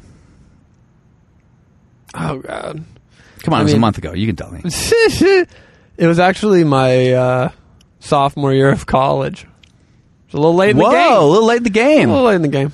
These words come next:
Speaker 2: I like that. That's good, though. It's good
Speaker 1: I
Speaker 2: to be
Speaker 1: was
Speaker 2: later.
Speaker 1: <clears throat> It is good to be later. I was, uh,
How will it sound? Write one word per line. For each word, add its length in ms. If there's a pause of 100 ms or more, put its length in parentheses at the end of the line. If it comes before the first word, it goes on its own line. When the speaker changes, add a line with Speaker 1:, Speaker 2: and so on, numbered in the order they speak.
(160)
Speaker 2:
I 80
like 220
that. 80
That's 160
good, 160
though. 240 (320)
It's 80
good 140
Speaker 1:
I 20
Speaker 2:
to 80
be 80
Speaker 1:
was 80
Speaker 2:
later. 320
Speaker 1:
<clears throat> 20 (420)
It 80
is 200
good 140
to 40
be 140
later. 420
I 160
was, 420
uh, 800